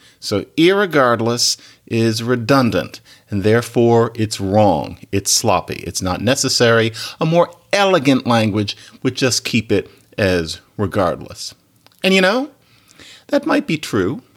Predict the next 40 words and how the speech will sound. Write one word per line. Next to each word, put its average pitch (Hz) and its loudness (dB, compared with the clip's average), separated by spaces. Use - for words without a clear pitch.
but 147 -2
there 165 2
is 120 -4
always 180 2
that 135 -2
factor. 98 -2
There's 90 -2
that 104 -4
certain 180 0
kid. 113 0
I 92 -6
call 107 -2
it - -4
the 90 -4
Ken 120 0
Golden 92 2
factor 76 -4
because - -8
of 80 -8
one 87 -2
that 80 -2
I 76 -4
happen 90 -2
to 87 -10
know. 82 -2
There's 85 -4
this 95 -4
kid 165 2
in 110 2
fifth - -2
grade 127 0
who 98 0
everybody 117 0
starts 107 -4
picking 87 -4
on 80 -6
for 87 -8
no 104 2
real 98 4
reason. 78 -4